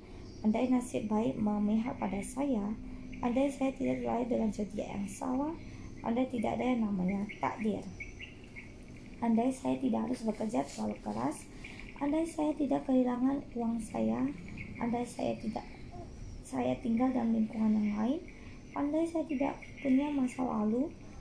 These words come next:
Andai saya punya usaha sendiri. Andai orang lain mau mendengarkan saya. Andai, dan ini yang paling hebat,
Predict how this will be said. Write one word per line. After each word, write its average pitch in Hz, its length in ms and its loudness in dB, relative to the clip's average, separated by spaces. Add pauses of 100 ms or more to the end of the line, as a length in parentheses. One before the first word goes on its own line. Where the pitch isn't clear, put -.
(140)
Andai 233 160 2
saya 247 240 0
punya 247 400 0
usaha 220 240 -4
sendiri. 214 560 0 (480)
Andai 302 320 4
orang 262 400 4
lain 277 320 4
mau 254 160 6
mendengarkan 226 560 2
saya. 220 320 2 (560)
Andai, 262 480 4 (480)
dan 226 160 4
ini 262 240 4
yang 262 160 0
paling 233 240 2
hebat, 202 320 0